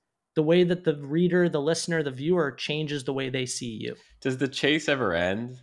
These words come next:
Speaker 2: Like, should, should, should Ryan Holiday be thinking about what's next in a new category, or is this it for him?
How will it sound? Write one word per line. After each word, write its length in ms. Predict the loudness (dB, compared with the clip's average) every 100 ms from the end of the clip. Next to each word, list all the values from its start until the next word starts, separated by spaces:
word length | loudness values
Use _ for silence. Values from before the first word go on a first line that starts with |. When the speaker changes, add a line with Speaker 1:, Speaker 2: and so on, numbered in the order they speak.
| _
Speaker 2:
Like, 340 | 0 0 -2 -14
should, 640 | -2 0 2 0 -2 -8 _ -20 -20 _ _ _ _ _ _ _ _ _
should, 360 | -2 0 -2 -8 -18 _ _ _
should 260 | -6 -2 4
Ryan 280 | 6 6 4
Holiday 360 | 2 2 2
be 160 | 0 -4
thinking 400 | -4 -4 -4 -4
about 480 | -2 0 0 -2 -8
what's 360 | -10 -10 -8 -8
next 460 | -2 0 -2 -6
in 100 | -10
a 40 | -8
new 240 | -6 -8
category, 760 | -2 2 2 0 -2 0 0 0
or 220 | -2 -2
is 100 | -2
this 200 | -6 -4
it 200 | -4 -6
for 180 | -8 -8
him? 200 | -8